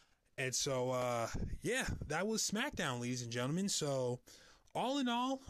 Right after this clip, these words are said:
um, decent show, there was some good stuff. There was some bad stuff. Uh, let me go to my, let me go to my notes here real quick.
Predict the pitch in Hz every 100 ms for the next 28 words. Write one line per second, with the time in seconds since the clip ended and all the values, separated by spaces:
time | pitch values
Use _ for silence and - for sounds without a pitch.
0 | - 165 190 190 190 185 - - - 151
1 | 196 240 - 233 - 196 180 190 - -
2 | - 226 233 247 196 202 - 196 190 190
3 | - - 165 190 - 175 147 139 - 151
4 | 156 - - - - - - 139 131 131
5 | 156 170 160 147 131 147 135 117 110 -
6 | - 143 170 151 131 110 110 127 123 -
7 | - 113 113 117 - - - 120 117 -
8 | 131 135